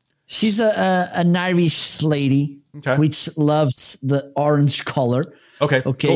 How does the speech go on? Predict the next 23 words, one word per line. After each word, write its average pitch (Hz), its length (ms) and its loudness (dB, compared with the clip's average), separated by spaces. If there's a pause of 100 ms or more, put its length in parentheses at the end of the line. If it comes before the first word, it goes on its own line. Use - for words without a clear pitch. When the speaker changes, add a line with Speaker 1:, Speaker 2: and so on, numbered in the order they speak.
Speaker 2:
cool. - 80 -14 (460)
Speaker 1:
She 220 600 0
has 190 320 -2
an 196 100 2
amazing 180 460 2
background 147 500 0
on, 127 380 0
uh, 110 320 -4
T 202 160 2
V, 175 560 2
uh, 139 40 -4 (360)
actress. 151 840 -4 (240)
So 151 640 0
she 156 480 0
knows 143 500 0
really 220 320 2
well 175 300 0
how 151 80 0
to 151 180 -4
deal 139 220 2
with 127 180 0
the 127 80 0
camera. 117 460 -2